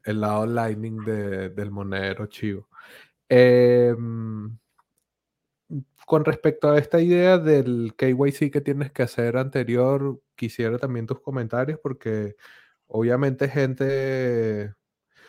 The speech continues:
sobre todo cuando estás muy ligado con Bitcoin, que, mm, creo que l-,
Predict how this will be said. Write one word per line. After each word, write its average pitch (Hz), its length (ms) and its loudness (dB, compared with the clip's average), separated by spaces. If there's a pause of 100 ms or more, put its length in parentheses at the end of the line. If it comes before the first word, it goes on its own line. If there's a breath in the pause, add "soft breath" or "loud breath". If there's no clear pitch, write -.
(120 soft breath)
sobre 139 260 4
todo 151 240 -2
cuando 190 200 4
estás - 260 -6
muy 143 260 0
ligado 135 480 0
con 107 200 -4
Bitcoin, 120 420 -6
que, 113 400 -2 (680)
mm, 113 240 -8 (500)
creo 117 320 -2
que 143 100 -4
l-, 127 240 -6